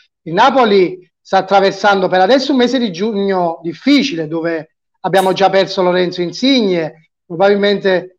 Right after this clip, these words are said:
perderemo Mertens, Koulibaly in bilico,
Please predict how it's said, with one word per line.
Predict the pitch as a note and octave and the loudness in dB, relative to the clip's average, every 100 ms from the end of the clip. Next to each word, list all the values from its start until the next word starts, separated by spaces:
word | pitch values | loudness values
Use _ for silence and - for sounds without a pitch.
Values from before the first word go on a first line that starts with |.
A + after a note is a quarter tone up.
| - | -4
perderemo | F#3+ F3 F#3 F#3+ F#3 | -2 0 2 2 2
Mertens, | F3+ B3+ C4 B3+ F#3+ F3 E3 - E3+ D3+ _ _ | 2 2 2 0 -2 -4 -4 -8 -10 -10 _ _
Koulibaly | - G3 G3 F#3 F#3+ | -2 0 2 2 2
in | F#3 F#3 | 0 0
bilico, | A#3 C#4 A3+ F#3 F#3 E3 | 2 4 2 0 0 0